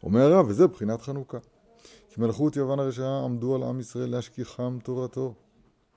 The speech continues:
אנחנו אומרים, "לשכחם תורתך". ואורייתא, זה תורתו, שמע דקודשא בריך הוא. כי התורה היא גם כן, היא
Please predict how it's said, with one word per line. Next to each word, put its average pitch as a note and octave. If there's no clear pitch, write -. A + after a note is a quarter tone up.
אנחנו G2+
אומרים, A#2
"לשכחם A#2+
תורתך". B2
ואורייתא, C3
זה F2
תורתו, G2
שמע F#2
דקודשא G#2+
בריך F3
הוא. -
כי A2
התורה B2
היא F3
גם G3
כן, A#2
היא A2